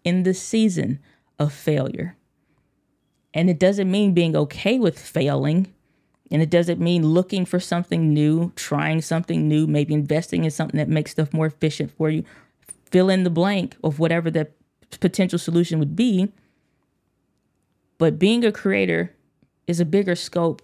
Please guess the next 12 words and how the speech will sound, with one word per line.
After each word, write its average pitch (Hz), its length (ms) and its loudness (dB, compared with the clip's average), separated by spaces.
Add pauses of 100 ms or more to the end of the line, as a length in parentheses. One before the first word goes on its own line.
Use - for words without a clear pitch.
(100)
than 151 480 0 (540)
just 165 520 -2 (220)
the 147 120 -4
highs. - 640 -6 (1160)
It's 147 140 -4
the 147 140 -2
highs 202 400 -2
and 180 180 0
the 156 60 -2
lows 160 360 0
both 151 320 -2
together, 180 560 0